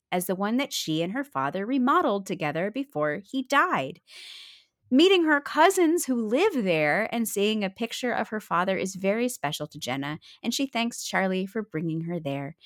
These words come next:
realizing that they were never lost and that he remembers a lot of what was important to her.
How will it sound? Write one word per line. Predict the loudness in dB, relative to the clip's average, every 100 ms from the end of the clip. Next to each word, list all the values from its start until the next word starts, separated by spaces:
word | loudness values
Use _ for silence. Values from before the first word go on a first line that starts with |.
| -20 -12
realizing | 2 4 4 2 0 -2 -4 -6 _ -8
that | 0
they | 0
were | 2
never | 4 4 4 2
lost | 2 -2 -6 -10 -14 -20 -6
and | 2 4
that | 4
he | 2
remembers | 4 4 2 2
a | 0
lot | 0 0 0
of | -4 -8
what | -6
was | -6 -4
important | -4 -4 -8 -8 -10
to | -10
her. | -10 -10 -12 -14